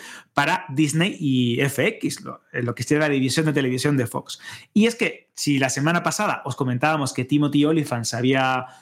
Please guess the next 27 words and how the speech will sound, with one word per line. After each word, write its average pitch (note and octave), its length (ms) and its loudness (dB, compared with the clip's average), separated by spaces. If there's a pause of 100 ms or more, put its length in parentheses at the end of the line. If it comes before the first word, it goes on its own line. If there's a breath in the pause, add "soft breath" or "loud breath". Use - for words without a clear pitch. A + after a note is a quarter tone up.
sumado D3+ 540 2
al C#3+ 120 0
proyecto, F#3+ 500 0
ahora E3 280 2
es F#3 260 -6
otra F3+ 320 0
de B2+ 60 -2
las B2 180 -4
estrellas C#3+ 380 -2
de C3+ 80 0
esta B2+ 320 0
serie, F3+ 420 2 (240 soft breath)
eh, C3+ 260 2
David D3+ 360 2 (100)
Ritchhall, G3 540 0 (280 loud breath)
que G#3+ 140 4
dice G#3+ 540 0
que D3+ 120 2
va D#3+ 80 2
a E3 40 -2
ser - 300 -4
refrescante G3 1040 0
y E3 220 6
especial F3 540 -2
para D#3+ 160 0
la B2+ 100 -2
saga. A#2+ 400 -4